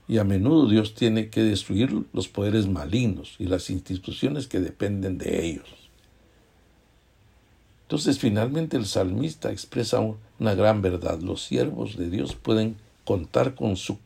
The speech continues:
con el cuidado de Dios y con su protección,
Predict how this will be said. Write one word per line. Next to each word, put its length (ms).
con 200
el 140
cuidado 460
de 140
Dios 380
y 100
con 220
su 220
protección, 920